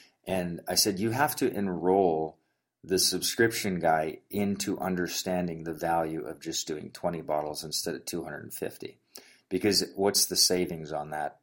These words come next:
hard cost to my friend?" And at the same time, it positions his charter members as top twenty or his top twenty-five, his,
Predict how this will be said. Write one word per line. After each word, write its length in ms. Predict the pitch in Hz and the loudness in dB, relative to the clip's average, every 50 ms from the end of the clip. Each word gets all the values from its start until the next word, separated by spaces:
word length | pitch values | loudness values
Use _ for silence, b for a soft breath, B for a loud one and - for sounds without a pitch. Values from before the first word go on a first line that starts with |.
| _ - | _ -16
hard 340 | - - 87 87 82 82 - | -8 0 2 2 2 2 -2
cost 480 | - - 76 69 71 - - - - - | -2 0 2 2 4 2 2 0 0 -4
to 220 | - 82 78 73 71 | -6 -6 -6 -6 -8
my 220 | 76 69 67 73 | -6 -6 -6 -6
friend?" 640 | - - - 104 107 101 90 82 80 80 78 - B B B B B B B B B B _ _ | -6 -4 0 2 2 4 2 0 -2 -6 -10 -12 B B B B B B B B B B _ _
And 540 | - 120 120 117 110 101 98 92 90 87 - - - | 4 6 6 6 6 4 4 2 0 0 -2 -4 -6
at 80 | 90 90 | -6 -2
the 80 | 90 | 0
same 260 | - - - 107 107 101 | 2 2 2 2 -2 -2
time, 240 | 98 98 92 87 | 0 0 0 0
it 140 | 82 - - | -2 -6 -4
positions 580 | - 95 82 82 98 92 - - 92 87 85 - | -4 -2 0 2 0 0 0 -2 -2 -2 -2 -2
his 160 | 90 80 - | -2 -2 -2
charter 420 | - - - 101 95 95 90 87 | -2 0 2 4 6 6 6 2
members 380 | 82 85 87 87 85 82 80 76 | 0 0 -4 -4 -2 -4 -4 -4
as 160 | 78 76 - | -2 -2 -2
top 300 | - 92 80 - - - | 0 0 -2 -2 -2 -6
twenty 320 | - - 82 80 87 82 78 | -10 -8 -8 -6 -6 -6 -8
or 80 | 78 | -6
his 100 | 73 - | -6 -6
top 240 | - - 80 69 - | -2 -2 -2 -2 -2
twenty-five, 540 | - 78 76 - - - 87 85 82 78 76 | -8 -10 -10 -10 -4 0 2 2 2 2 0
his, 160 | 78 80 78 | -4 -8 -8